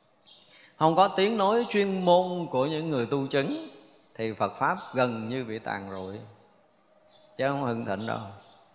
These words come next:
Cho nên cái nhìn ở trong chuyên môn ở đây, nhất là bản kinh này, nó rất là rõ, tức là phải đạt được những cái nãy giờ nói, phải sống đời sống vô y, phải là có trí tuệ thấu thông, thấu tất cả các pháp, không có chướng ngại, trụ nơi nhất thiết không hai, vân vân.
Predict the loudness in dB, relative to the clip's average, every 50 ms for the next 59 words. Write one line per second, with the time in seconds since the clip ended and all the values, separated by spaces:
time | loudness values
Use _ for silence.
0 | _ _ _ _ _ _ _ _ _ -8 -4 -4 -2 0 0 0 0 0 0 0
1 | -2 -2 -2 -2 -2 -2 0 0 0 0 0 0 0 0 0 0 0 0 0 0
2 | -2 -2 -2 -4 -2 -4 -4 -2 -4 -4 -2 -2 -4 -4 -4 -4 -4 -4 -2 -2
3 | -4 0 0 2 2 2 2 0 -2 -4 -4 -2 -2 -4 -2 0 0 0 0 0
4 | -2 -4 -6 -10 -16 -20 -20 -20 _ _ 0 4 4 4 4 2 2 2 2 2
5 | 2 0 -6 -4 0 2 2 2 2 0 -2 -2 -2 0 -2 -2 0 0 0 0
6 | 0 0 0 -2 -4 0 -2 -2 -2 0 0 0 0 0 0 -2 -2 -2 -2 0
7 | 0 2 2 2 2 2 2 2 2 0 -2 -2 0 2 2 4 4 2 0 -2
8 | -2 -2 -4 -6 -4 -6 -6 -6 -4 0 2 2 2 2 2 2 2 2 2 2
9 | 0 -4 -6 -6 0 0 0 0 0 -6 -2 2 2 2 2 0 -2 -2 -2 -2
10 | -2 -2 -4 -4 0 2 2 2 2 0 -2 -4 -2 -2 -4 -6 -4 -4 -6 -6
11 | -4 -2 0 0 0 0 -2 -2 0 0 0 2 0 -2 -2 -2 -4 -4 -4 -6
12 | -8 -6 -4 -4 -4 -4 -2 -4 -4 -2 0 0 2 2 4 2 2 6 6 4
13 | 4